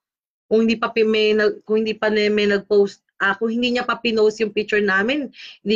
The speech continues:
niya naman nalalaman na may pinagdadaanan ako, di ba? Kasi positive akong tao. Anong mangyari sa amin ng asawa ko, hindi ko, hin-,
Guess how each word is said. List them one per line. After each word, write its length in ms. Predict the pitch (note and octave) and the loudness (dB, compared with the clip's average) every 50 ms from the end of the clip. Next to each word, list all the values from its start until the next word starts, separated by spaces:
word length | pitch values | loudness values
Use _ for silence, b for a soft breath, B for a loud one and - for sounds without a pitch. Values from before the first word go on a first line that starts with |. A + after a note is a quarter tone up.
| G#3 | 2
niya 80 | G#3 G3+ | 2 2
naman 160 | G#3 G#3 G#3 | 2 2 2
nalalaman 480 | G#3 G3 G3 G3 G3 F#3+ F#3+ G3+ A#3 B3+ | 2 2 2 2 2 2 0 0 0 -2
na 120 | B3+ A#3 | 0 -2
may 120 | G#3 G3+ | -2 -2
pinagdadaanan 800 | G#3 G3+ F#3 F3+ F3 F3+ F3+ F3 F#3 D3+ E3+ F3+ F3+ F3+ F3+ F3+ E3+ E3 | -2 -2 -2 -2 -2 -4 -4 -4 -2 -2 -2 -2 -2 -2 -4 -6 -6 -8
ako, 160 | - B3 C4+ | -8 -12 -8
di 120 | A3+ A3 G3 | -6 -8 -4
ba? 200 | F3 F3+ F#3 G3 G#3 - _ _ _ _ _ _ _ _ _ _ | -4 -4 -4 -4 -6 -12 _ _ _ _ _ _ _ _ _ _
Kasi 240 | - B3+ C4 D#4 D4+ | -10 -8 -8 -8 -10
positive 440 | - - C#4 - D4 B3+ - A#3+ A3 | -10 -12 -14 -12 -14 -12 -12 -10 -8
akong 260 | G#3+ G3+ G3 G3 G3 - | -8 -8 -8 -10 -8 -8
tao. 640 | E3+ D#3+ D3+ - - - D#3+ D#3+ E3 D#3+ D3 D3 D3 C#3 _ _ _ _ _ _ _ _ _ _ _ _ _ _ | -8 -8 -8 -10 -8 -6 -4 -2 -2 -2 -4 -6 -12 -18 _ _ _ _ _ _ _ _ _ _ _ _ _ _
Anong 260 | - G#3 A3 B3 C4+ C#4 C4+ | -2 0 2 2 2 2 4
mangyari 240 | C4+ B3+ B3 B3 B3 - | 4 4 4 4 2 2
sa 100 | B3+ A3+ | 2 2
amin 220 | A3+ A3+ A3+ G#3+ | 2 2 2 2
ng 60 | - | 0
asawa 360 | G#3 G3+ - F#3+ F3+ F3+ F3+ E3 | 0 0 2 2 4 4 2 2
ko, 320 | - E3+ E3 D#3+ D#3+ E3 | 0 0 0 0 0 -2
hindi 240 | E3+ E3+ E3+ E3+ F3 | -2 -2 -4 -6 -6
ko, 160 | - F3+ - | -8 -8 -10
hin-, 400 | - - - G3 G3 G3 F#3+ - | -10 -8 -6 -4 -2 -2 -4 -6